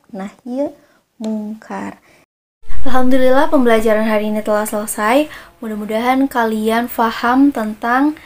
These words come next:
eh, materi gibah tadi ya. Tapi sebelum kita tutup, eh, coba, eh, kalian,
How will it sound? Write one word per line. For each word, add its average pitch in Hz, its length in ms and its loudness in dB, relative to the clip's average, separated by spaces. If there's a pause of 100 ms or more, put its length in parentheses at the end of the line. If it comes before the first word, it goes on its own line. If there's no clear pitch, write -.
(260)
eh, 220 320 -4
materi 214 400 -4
gibah 226 480 -2
tadi 240 400 -6
ya. 214 240 -2 (480)
Tapi 269 400 -8
sebelum 214 400 -6
kita 208 240 -6
tutup, 294 480 -6 (240)
eh, 202 480 -6
coba, 208 640 -4
eh, 202 560 -10
kalian, 214 800 -4